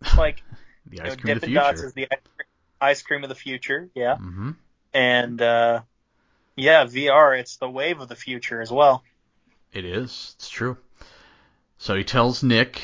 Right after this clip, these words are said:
Speaker 2: if he spends too much time on one level, he sends out the screamers, and there's no escape from them. And also there's an escape button if the game gets too intense.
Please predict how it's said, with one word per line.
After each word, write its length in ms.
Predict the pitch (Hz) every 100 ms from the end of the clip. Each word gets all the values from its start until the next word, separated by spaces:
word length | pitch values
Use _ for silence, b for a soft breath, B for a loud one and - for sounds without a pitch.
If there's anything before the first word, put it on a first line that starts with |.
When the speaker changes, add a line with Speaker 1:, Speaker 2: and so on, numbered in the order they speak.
| 113
Speaker 2:
if 140 | -
he 60 | 104
spends 400 | - 120 107 -
too 160 | -
much 260 | 220 196 -
time 520 | - 170 139 117 120
on 260 | 92 104 107
one 180 | 113
level, 580 | 110 120 98 95 90 - -
he 80 | 95
sends 380 | - 113 104
out 180 | 101 98
the 80 | -
screamers, 760 | - - 123 107 92 90 87 -
and 200 | 90 90
there's 200 | 87 -
no 100 | 101
escape 380 | 95 - 92 -
from 100 | 87
them. 400 | 101 90 87 87 b b b b b b _ _
And 500 | 87 85 85 85 80
also 280 | - 92 -
there's 160 | 98 92
an 80 | 87
escape 480 | - - 110 104
button 280 | - 90 85
if 120 | 85
the 80 | -
game 220 | 87 82
gets 200 | 80 -
too 160 | - 87
intense. 640 | 76 - 90 71 - -